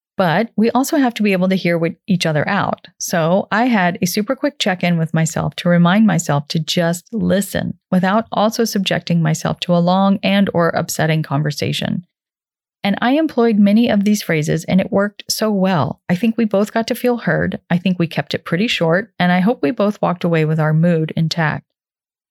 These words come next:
Before I share these four phrases with you, I just want to say that there are some things worth getting upset over. But there are so many potential landmines out there now, and many of them are not worth it.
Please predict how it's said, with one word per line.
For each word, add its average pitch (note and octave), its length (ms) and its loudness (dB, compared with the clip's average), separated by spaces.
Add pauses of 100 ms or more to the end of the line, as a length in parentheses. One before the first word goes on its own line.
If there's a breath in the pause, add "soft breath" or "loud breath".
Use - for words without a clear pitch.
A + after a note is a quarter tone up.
(260)
Before B3+ 360 0
I A3 100 0
share A3+ 360 0
these G#3 180 2
four F3+ 200 -2
phrases D#3+ 400 -2
with D#3+ 160 -4
you, E3+ 160 0
I F#3 160 -2
just D#4 260 -4
want B3 140 2
to A3 60 2
say F#3 180 -2
that F3+ 160 -4
there F3 160 -2
are - 60 -2
some A#3 380 0
things F3+ 360 2
worth F3 260 0
getting D#3 300 -2
upset D3 360 -4
over. D3+ 400 -4 (600)
But A3 140 -4
there C#4 120 0
are A3+ 140 2
so B3+ 260 0
many C#4 240 2
potential G#3+ 460 0
landmines F#3+ 480 4
out G#3 160 0
there G#3+ 120 2
now, G#3+ 380 4
and E3 220 0
many G#3 260 4
of A#3 140 2
them A3+ 340 4
are D#3+ 100 -2
not D#3 360 0
worth - 240 -6
it. - 160 -14